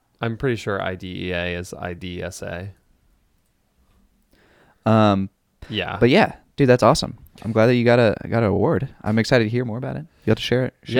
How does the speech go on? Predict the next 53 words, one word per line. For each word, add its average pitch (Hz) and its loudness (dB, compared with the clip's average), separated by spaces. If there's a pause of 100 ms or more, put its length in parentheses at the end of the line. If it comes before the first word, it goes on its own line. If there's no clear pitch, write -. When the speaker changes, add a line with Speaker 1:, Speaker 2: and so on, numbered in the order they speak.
Speaker 1:
Yes. 120 0
Speaker 2:
with 123 6
what - 0
you 110 -2
got 113 0
and 120 -6
Speaker 1:
Yes, 120 4
Speaker 2:
everything. 120 -6
Speaker 1:
when 123 0
I 123 2
can 127 -4
share 151 2
more 131 4
than 117 0
just 107 -4
generalities 107 0
and, 95 -6 (200)
you 101 -6
know, 90 -6
abstractions. 101 -4
Speaker 2:
Wait, 117 0 (100)
so 110 -4
wait, 92 -2
just - -12
to - -12
correct, - -4
was 101 0
I 101 4
D 98 0
A 98 -2 (140)
award? 107 0
Speaker 1:
Y-, - -6 (160)
I 135 6
D 139 2
E 120 4
A 113 4
is 107 -2
an 104 -4
I 101 -2
D 95 -8
S 95 -8
A 92 -6
Speaker 2:
Got - -10
it. - -10
Speaker 1:
award. - -8
Speaker 2:
Got - -8
it. - -14
Okay. - -6
Speaker 1:
Yeah. 82 -8 (640)
Um, 95 -4 (220)
but 135 4
anyway, 135 2
Nick, 143 -4